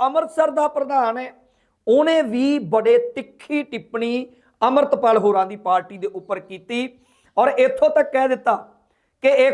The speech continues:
ਖੂਹ ਦੇ ਡੱਡੂ ਵਰਗੀ ਪਾਰਟੀ ਹੈ। ਔਰ ਇੱਥੋਂ ਤੱਕ ਸਿਮਰਨਜੀਤ ਮਾਨ ਨੇ ਕਹਿ ਦਿੱਤਾ ਕਿ ਇੱਦਾਂ ਪਾਰਟੀਆਂ ਨਹੀਂ ਬਣਦੀਆਂ,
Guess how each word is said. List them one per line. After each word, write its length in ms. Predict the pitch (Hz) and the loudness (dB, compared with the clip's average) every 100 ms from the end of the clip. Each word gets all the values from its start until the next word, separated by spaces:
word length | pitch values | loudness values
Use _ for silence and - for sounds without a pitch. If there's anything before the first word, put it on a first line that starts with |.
| 269 | -2
ਖੂਹ 320 | - 262 339 359 | -2 2 4 4
ਦੇ 140 | 330 | 2
ਡੱਡੂ 460 | 247 214 175 262 254 | 2 -2 -4 -4 0
ਵਰਗੀ 320 | 240 196 233 | -2 -2 -6
ਪਾਰਟੀ 500 | 226 202 190 240 233 | 0 0 -2 -4 0
ਹੈ। 420 | 226 139 - _ _ _ _ _ _ | 0 -2 -14 _ _ _ _ _ _
ਔਰ 240 | 214 254 - - _ _ _ | 0 0 -4 -14 _ _ _
ਇੱਥੋਂ 340 | 226 262 311 311 | 0 2 2 2
ਤੱਕ 220 | 311 254 | 2 -2
ਸਿਮਰਨਜੀਤ 540 | - 240 247 226 240 | -2 0 0 -4 -10
ਮਾਨ 240 | 214 208 208 | -4 -4 -2
ਨੇ 100 | 220 | -6
ਕਹਿ 200 | 208 214 | -2 -2
ਦਿੱਤਾ 520 | 202 196 202 240 - _ _ _ _ _ | -4 0 0 0 -6 _ _ _ _ _
ਕਿ 340 | - 240 240 240 240 - - _ - | 0 4 6 4 2 -4 -18 _ 0
ਇੱਦਾਂ 360 | 240 240 247 | 0 2 0
ਪਾਰਟੀਆਂ 520 | 254 220 214 214 214 220 | 2 0 0 -4 -6 -6
ਨਹੀਂ 120 | 233 | -4
ਬਣਦੀਆਂ, 520 | 196 185 196 220 254 | -6 -6 -8 -6 -8